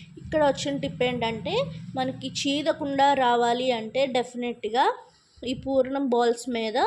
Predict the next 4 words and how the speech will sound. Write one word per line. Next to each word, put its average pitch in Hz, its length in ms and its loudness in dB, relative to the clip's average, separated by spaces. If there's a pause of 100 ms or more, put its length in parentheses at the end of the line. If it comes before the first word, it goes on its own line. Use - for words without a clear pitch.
(560)
మైదా 254 320 2
పిండి 277 300 -4
అనేది 233 360 0
చల్లుకోవాలండి. 247 1120 2